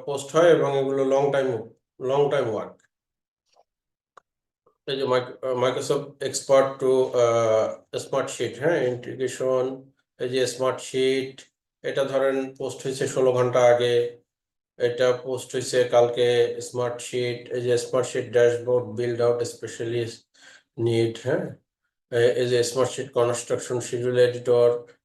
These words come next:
এটা আমি অ্যাপ্লাই করছি গতদিন। স্মার্ট শিট স্পেশালিস্ট নিড, এবং এটা দেখেন যে জবগুলো ভ্যালু দেখেন, আওয়ারলি দশ ঘন্টা, দশ ডলার থেকে বিশ ডলার পর্যন্ত ক্লায়েন্ট দিবে, এক থেকে তিন মাস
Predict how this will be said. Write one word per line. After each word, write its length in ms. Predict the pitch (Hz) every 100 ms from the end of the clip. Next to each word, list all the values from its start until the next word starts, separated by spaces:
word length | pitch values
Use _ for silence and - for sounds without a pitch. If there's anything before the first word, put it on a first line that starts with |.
| _
এটা 100 | -
আমি 120 | 143 143
অ্যাপ্লাই 260 | 127 131 120 117
করছি 240 | 107 - 117
গতদিন। 380 | 110 98 107 110 110 113
স্মার্ট 220 | 135 123 -
শিট 140 | 131 123 -
স্পেশালিস্ট 460 | 123 131 127 123 123
নিড, 240 | 123 120 - - - _ - 127
এবং 220 | 123 123 131 135
এটা 140 | 131 131 123
দেখেন 260 | 120 127 127 120 123
যে 80 | 127 120
জবগুলো 380 | 123 123 127 131 120
ভ্যালু 180 | 123 131 131
দেখেন, 220 | 120 123 131 123
আওয়ারলি 340 | 127 131 131 135 127
দশ 120 | 131 123
ঘন্টা, 220 | 131 139 139 - - _ 117
দশ 160 | 127 131
ডলার 200 | 143 143 143
থেকে 140 | 156
বিশ 200 | 156 139 135
ডলার 200 | 135 135
পর্যন্ত 260 | 135 139 139 139
ক্লায়েন্ট 260 | 135 135 139 139
দিবে, 220 | 135 175 208 - _ _ _ -
এক 120 | 127 -
থেকে 220 | 131 135 135 139
তিন 120 | 131 131
মাস 140 | 127